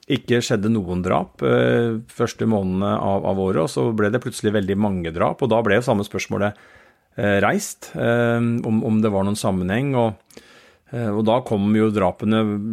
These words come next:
på ulike dager, og da kan man jo kanskje se for seg at det er en viss mulighet for at det er noen slags smitteeffekt. I hvert fall er det mulig å tenke tanken uten at noen, eh, eh,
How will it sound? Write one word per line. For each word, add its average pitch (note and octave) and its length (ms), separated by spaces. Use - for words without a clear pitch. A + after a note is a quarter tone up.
på B2 120
ulike A2 400
dager, A2+ 460
og A#2 80
da A2+ 120
kan G#2 140
man G2 160
jo G#2 80
kanskje G2+ 320
se G2+ 160
for G2 120
seg F#2+ 220
at G#2+ 100
det G2+ 80
er G2+ 280
en G2+ 300
viss - 260
mulighet G#2+ 320
for A2 120
at - 80
det A2 80
er G#2 100
noen A2 100
slags - 320
smitteeffekt. A#2+ 1000
I A#2+ 80
hvert A2 120
fall A#2+ 160
er A#2 100
det A#2+ 100
mulig G#2 200
å G#2+ 240
tenke A2 320
tanken A#2+ 400
uten A2 200
at G#2+ 100
noen, G#2 260
eh, G#2 380
eh, F#2+ 260